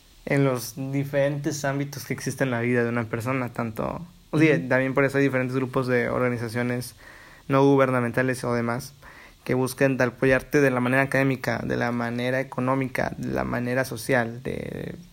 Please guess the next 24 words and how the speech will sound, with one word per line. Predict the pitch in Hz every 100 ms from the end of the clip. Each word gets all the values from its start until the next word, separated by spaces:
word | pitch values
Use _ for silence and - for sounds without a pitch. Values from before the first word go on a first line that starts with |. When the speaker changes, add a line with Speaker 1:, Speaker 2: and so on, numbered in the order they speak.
| _ _
Speaker 1:
todos | 143 147 143
los | 123
aspectos | 120 127 -
Speaker 2:
La | 131
Speaker 1:
de | 127
la |
vida. | 123
Speaker 2:
emocional | 123 120 107 120 151
también | 131 117 117 113
es | 110
muy | 113
importante. | 107 107 110 107 110
Speaker 1:
Exactamente. | 123 - - 135 127 - 131 123 120 117 127 -
O |
sea, | 139 131
son | 123 139 143 143
tantos, | 147 147 - 170
el, | 170 175
el | 220 202 208
ser | 277
humano | 277 240 240
es |
muy | 220 214
complejo. | 214 175 135 -